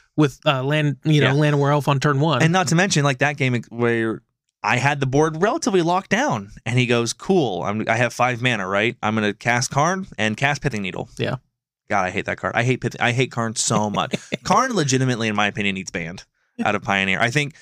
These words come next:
Speaker 2: just, I don't have any problem that the deck ramps on, 'cause there's land destruction. They ramp on mana, they go crazy with Nykthos, they do all kinds of crazy shit. The fact that he gets to play with his sideboard every single game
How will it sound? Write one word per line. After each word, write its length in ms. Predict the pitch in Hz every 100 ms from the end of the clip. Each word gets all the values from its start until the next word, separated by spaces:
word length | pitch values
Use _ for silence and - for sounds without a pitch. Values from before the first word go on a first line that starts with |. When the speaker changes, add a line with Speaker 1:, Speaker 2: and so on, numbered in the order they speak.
| - _ _ _ -
Speaker 2:
just, 240 | 143 127 - _
I 80 | 135
don't 140 | 175 165
have 180 | 151 131
any 260 | - 160 240
problem 560 | 214 160 117 - 53 - _
that 100 | -
the 80 | -
deck 260 | 107 110 -
ramps 300 | 107 117 127
on, 160 | 139 123
'cause 160 | 127
there's 140 | 165 170
land 140 | 180
destruction. 400 | 143 92 - -
They 100 | 110 110
ramp 260 | 117 131
on 140 | 175 165
mana, 260 | 156 156
they 120 | 135
go 140 | 110 104
crazy 440 | - 127 131 143
with 180 | 147 143
Nykthos, 500 | 135 127 135 127 123
they 100 | 110
do 140 | 107
all 60 | 107
kinds 200 | 120 110
of 60 | 107
crazy 220 | 110 107
shit. 280 | - 113 131 - - -
The 100 | 123
fact 300 | 143 160 160
that 140 | 131
he 200 | - 180
gets 240 | 151 147 -
to 80 |
play 280 | 139 - 110
with 120 | 101 101
his 180 | 123
sideboard 540 | 131 120 110 107 95 98
every 280 | 110 110 120
single 280 | 127 113 107
game 420 | 101 107 120